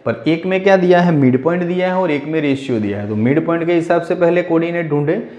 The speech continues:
यहाँ पे रेशियो के हिसाब से coordinate ढूंढे, दोनों की value equation में डाली, final answer मिला। Number twenty में एबीसी तीन है, तीनों point collinear दिखाते हैं, पर लाइन का equation use करके। तो लाइन का इक्वेशन, that means दो point का यूज़ किया,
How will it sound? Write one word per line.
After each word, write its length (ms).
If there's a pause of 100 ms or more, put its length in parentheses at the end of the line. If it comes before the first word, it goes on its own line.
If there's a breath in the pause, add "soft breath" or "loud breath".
(160 loud breath)
यहाँ 240
पे 100
रेशियो 400
के 100
हिसाब 280
से 120
coordinate 480
ढूंढे, 240
दोनों 340
की 120
value 340
equation 380
में 180
डाली, 260 (200)
final 340
answer 280
मिला। 300 (720 soft breath)
Number 320
twenty 340
में 140
एबीसी 480
तीन 300
है, 200
तीनों 400
point 260
collinear 500
दिखाते 400
हैं, 160
पर 80
लाइन 380
का 140
equation 600
use 260
करके। 280
तो 120
लाइन 300
का 120
इक्वेशन, 500
that 220
means 200
दो 160
point 320
का 60
यूज़ 300
किया, 240